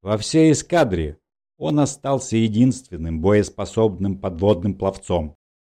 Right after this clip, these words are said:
Так что поднять Б Л А может только он. А если сейчас признаться в контактах с арабами, в том, что согласился, хотя бы и для виду, на них работать, то такое начнётся. Вот уж тут-то особисты с него живого не слезут.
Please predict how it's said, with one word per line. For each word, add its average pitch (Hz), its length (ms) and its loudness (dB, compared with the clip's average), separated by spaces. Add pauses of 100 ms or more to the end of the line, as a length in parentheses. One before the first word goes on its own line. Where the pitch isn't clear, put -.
(260)
Так 104 200 -6
что - 180 -10
поднять 98 420 -2
Б 90 120 0
Л 95 100 0
А 127 340 -2 (120)
может 95 440 -4
только 110 300 -6
он. 85 380 0 (120)
А 95 160 -8
если 95 280 -4
сейчас 92 420 -2
признаться 95 680 -4
в - 80 -18
контактах 92 640 -8
с - 100 -10
арабами, 95 560 -2 (480)
в - 60 -20
том, 95 140 -8
что - 180 -16
согласился, 95 880 -4 (240)
хотя 95 320 -6
бы 92 140 -2
и 101 60 -2
для 101 200 4
виду, 90 400 -2 (260)
на 92 160 -4
них 92 220 -4
работать, 90 580 -4 (300)
то 98 120 -8
такое 117 600 -2
начнётся. 87 840 -4 (280)
Вот 113 240 -2
уж 143 160 -2
тут-то 147 500 -10
особисты 131 640 -2
с - 140 -10
него 117 260 6
живого 101 400 4
не 90 140 -4
слезут. 85 560 -6